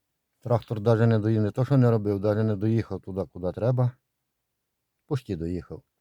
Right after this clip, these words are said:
Трак лопнув. Приїхали за траком. Сьогодні якийсь день не... Невдачний. Об'їжджав по кругу, зараз попробуємо проїхати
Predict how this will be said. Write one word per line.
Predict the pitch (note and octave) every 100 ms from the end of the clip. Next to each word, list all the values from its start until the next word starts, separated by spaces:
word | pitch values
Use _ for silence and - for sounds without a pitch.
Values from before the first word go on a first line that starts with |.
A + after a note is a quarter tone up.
| _ _ _ -
Трак | A2+ -
лопнув. | F#2 D#2+ - E2+ - _ _ _ _ _ _ _ _ _ _ _ _ _ _ _ _ _ _ _ _ _ _
Приїхали | B2+ B2+ D3 D3 B2+ B2+ A#2
за | G#2
траком. | - G2+ F#2 - F#2 D#2+ - - _ _ _ _ _ _ _ _ _ _ _ _ _ _ _ _ _ _ _ -
Сьогодні | A#2+ C3+ A#2 A#2
якийсь | G#2 - A2 G2 D#2+
день | F#2 G#2 F#2 F2+
не... | F2+ D#2 - _ _ _ _ _ _ _ _ _ _ _ _ _ _ _ _ _ _ _
Невдачний. | F#2+ F#2+ F#2 F#2 F2+ E2 - F#2 E2 - - _ _ _ _ _ _ - _ _ _ _ _ _ _ _ _ G#2
Об'їжджав | F2+ G2+ A#2 G#2+
по | G2+
кругу, | - C#3 F#2+ F2+
зараз | G#2+ G2+
попробуємо | G#2+ A2 G#2+ G#2 G2+
проїхати | - G#2 G#2 - F#2 -